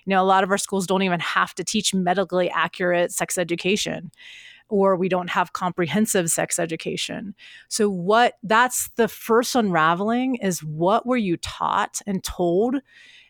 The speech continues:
and, and who you were told you were supposed to be as an erotic being?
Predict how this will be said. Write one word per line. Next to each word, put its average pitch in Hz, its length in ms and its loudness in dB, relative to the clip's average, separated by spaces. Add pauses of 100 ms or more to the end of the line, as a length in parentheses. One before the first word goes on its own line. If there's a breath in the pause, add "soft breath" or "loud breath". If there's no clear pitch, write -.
(120)
and, 202 320 -2 (160)
and 214 200 0
who 220 260 2
you 220 180 2
were 196 100 2
told 190 320 0
you 175 80 -2
were 170 100 -2
supposed - 720 -2
to 196 80 -2
be 165 460 -2
as 175 160 -2
an 160 80 -4
erotic 156 440 -2
being? 123 400 -12